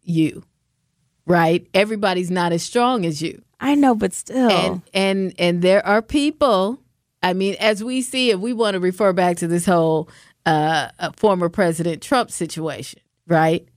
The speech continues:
Speaker 2: Mm.
Speaker 1: There are people that can't say no. They, they don't wanna lose their job. They don't, they don't, you know, if they feel like that's gonna be a problem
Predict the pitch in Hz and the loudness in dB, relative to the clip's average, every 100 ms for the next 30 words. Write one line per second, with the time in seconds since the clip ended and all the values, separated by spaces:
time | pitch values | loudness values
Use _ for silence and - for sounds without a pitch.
0 | _ _ _ _ _ 180 175 165 269 277 | _ _ _ _ _ 2 4 4 4 2
1 | 269 320 254 226 208 247 226 202 - 185 | -2 -2 -2 -2 -2 0 0 0 2 2
2 | 170 190 165 147 - 190 214 196 202 202 | 2 0 -2 -4 -4 2 4 4 2 2
3 | 196 196 185 180 170 170 165 202 202 202 | 2 0 2 0 0 -2 0 2 4 4
4 | 208 233 311 _ _ _ _ _ _ _ | 2 -2 -8 _ _ _ _ _ _ _
5 | 190 190 196 190 175 - 175 180 190 190 | 2 2 2 -2 -6 -4 0 2 2 0
6 | - 139 180 165 160 175 170 196 202 - | -8 -4 0 2 0 0 2 2 0 -2
7 | 262 262 254 196 185 190 185 185 - 190 | 2 2 2 -2 -2 -2 -2 -4 -2 0
8 | 175 185 175 226 214 220 214 233 233 240 | 2 2 2 2 2 2 0 -2 -2 -6